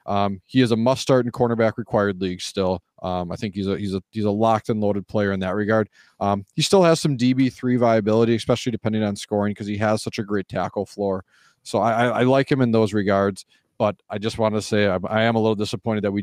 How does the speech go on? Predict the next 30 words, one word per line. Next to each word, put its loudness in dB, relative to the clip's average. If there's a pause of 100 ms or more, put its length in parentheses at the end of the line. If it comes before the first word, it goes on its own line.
haven't -2
been -6
able -4
to -10
realize, -2 (360)
um, -6 (100)
that -2
maybe -2
the -2
ceiling 0
potential -6
that -4
he, -8
he -10
might -4
have -8
had -4
there -2
if -6
he -8
could -4 (320)
convert -2
some 0
of -2
these -4 (160)
pass 0
rush 0
opportunities -4
into -6
sacks. -8